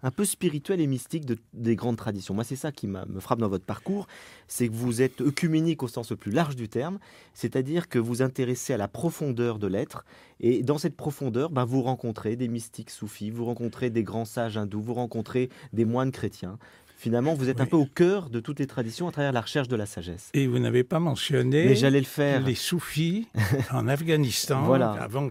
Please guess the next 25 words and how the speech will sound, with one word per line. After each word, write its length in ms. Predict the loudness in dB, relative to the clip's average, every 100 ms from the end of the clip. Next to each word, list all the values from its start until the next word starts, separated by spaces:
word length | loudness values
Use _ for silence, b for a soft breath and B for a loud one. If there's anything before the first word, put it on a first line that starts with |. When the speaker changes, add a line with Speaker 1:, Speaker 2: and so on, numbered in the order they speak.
| 0
Speaker 2:
que 100 | 0 2 0 -2
les, 80 |
les 160 | -2 -2
tragédies 680 | -2 -2 2 0 0 -2 -4
s-, 300 | -6 -12 -14 -18 B B B
s'abattent 540 | B -4 0 2 2 0
sur 220 | -10 -10
ce 100 | -8
malheureux 440 | -6 -2 -2 -2
pays. 440 | -4 -4 -4 -4 -8 -12 B B B B B B B _ _
J'ai 160 | -6 -4
connu 340 | -2 0 0
un 140 | 0
Afghanistan 840 | -2 -4 -6 -6 -6 -6 -6 -4 -4
que 80 |
j'ai 80 | -4
beaucoup 420 | -4 -6 -4 -4
aimé, 320 | -2 -2 -4 -4
un 100 | -6
peuple 340 | -6 -4 -4
afghan 440 | -6 -4 -4 -4 -6 -16 _ _
accueillant, 580 | -2 0 0 -2 -4 -6
chaleureux, 760 | -6 -6 -4 -4 -6 -4 -6 -6
ouvert, 800 | -8 -6 -6 -4 -4 -4 -8 -12 -20 B B B B
et 260 | 0 0